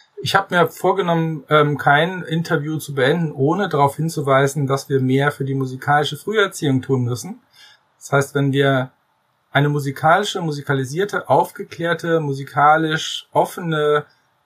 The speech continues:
in, im Leben positiv, musikalisch positiv gestimmte Gesellschaft haben wollen, die Lieder kennt, die,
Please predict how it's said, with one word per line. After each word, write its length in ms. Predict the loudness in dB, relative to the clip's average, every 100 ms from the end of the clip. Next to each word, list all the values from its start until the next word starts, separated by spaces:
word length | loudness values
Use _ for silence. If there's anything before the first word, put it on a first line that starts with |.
| _ _
in, 340 | 0 2 2 0
im 140 | 0
Leben 640 | 2 2 0 0 -2 -4 -2
positiv, 640 | 0 0 -6 -6 -6 -4
musikalisch 500 | -6 -4 0 2 2
positiv 560 | -2 -4 -4 -4 -6 -4
gestimmte 640 | -6 -4 -4 -2 -2 -2
Gesellschaft 580 | -2 0 0 2 -2 0
haben 220 | 0 2
wollen, 400 | 2 4 2 -2
die 380 | -8 -6 -4 -4
Lieder 380 | -2 2 2 2
kennt, 460 | 2 2 2 -4 _ -6
die, 320 | -2 -2 -4